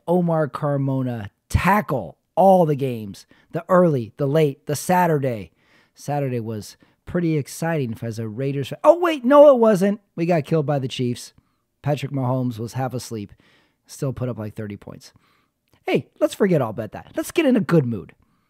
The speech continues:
Speaking of good moods, I wanna thank everybody who came out to the stand-up show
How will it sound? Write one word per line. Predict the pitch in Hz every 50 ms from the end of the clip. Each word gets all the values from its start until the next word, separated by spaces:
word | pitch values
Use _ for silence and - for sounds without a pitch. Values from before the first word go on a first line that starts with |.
| _ _ _ _ _ _ _
Speaking | - - - 285 277 285 233
of | 196 156
good | 185 170
moods, | 156 151 151 143 143 131 - -
I | - 202 240 233
wanna | 226 220 208 175
thank | - 185 180 165 - -
everybody | 185 185 180 170 170 156
who | 147
came | 139 - 160 160
out | 151 143 -
to | 131
the | 110 117 107
stand-up | - - - - 185 185 175 165 151 -
show | - - - 139 131 127 127 123 120 -